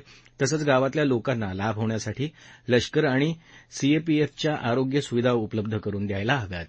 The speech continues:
असं त्यांनी सांगितलं. या राष्ट्रीय बातम्या आकाशवाणीच्या मुंबई केंद्रावरून देत आहोत.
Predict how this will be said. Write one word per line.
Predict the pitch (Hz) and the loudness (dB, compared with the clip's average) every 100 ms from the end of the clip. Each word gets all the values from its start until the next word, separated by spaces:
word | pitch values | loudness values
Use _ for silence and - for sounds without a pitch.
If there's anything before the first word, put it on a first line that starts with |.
| - | -8
असं | 123 143 | -4 -4
त्यांनी | - 87 90 | -4 -8 -10
सांगितलं. | - 104 82 76 78 - _ _ _ _ _ - - - - _ _ _ - | -10 -12 -12 -16 -20 -20 _ _ _ _ _ -20 -20 -20 -20 _ _ _ -2
या | 127 | 2
राष्ट्रीय | 135 117 165 165 | 2 2 2 2
बातम्या | 160 160 170 | 2 2 0
आकाशवाणीच्या | 143 143 135 135 123 113 120 | 0 -2 -2 0 0 0 0
मुंबई | 131 113 110 127 | 0 0 0 -2
केंद्रावरून | 123 98 90 87 90 107 | -4 -6 -6 -8 -4 -4
देत | 92 80 | -4 -8
आहोत. | 82 80 | -12 -12